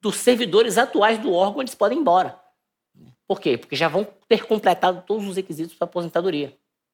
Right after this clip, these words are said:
Então, assim, e o bacen está desesperado para recompletamento de servidores, mesmo com o atual governo. O atual governo já havia sinalizado que pro ano que vem poderia fazer concurso pro Banco Central, porque está precisando de gente.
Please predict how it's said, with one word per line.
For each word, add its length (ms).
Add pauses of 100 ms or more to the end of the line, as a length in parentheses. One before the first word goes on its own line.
(960)
Então, 180
assim, 380 (100)
e 320
o 280
bacen 340
está 180
desesperado 600
para 100
recompletamento 680
de 100
servidores, 520 (380)
mesmo 420
com 340
o 60
atual 360
governo. 520 (480)
O 480
atual 220
governo 320
já 200
havia 280
sinalizado 600
que 120
pro 220
ano 160
que 160
vem 460
poderia 400
fazer 240
concurso 360
pro 120
Banco 200
Central, 380
porque 220
está 340
precisando 960
de 160
gente. 460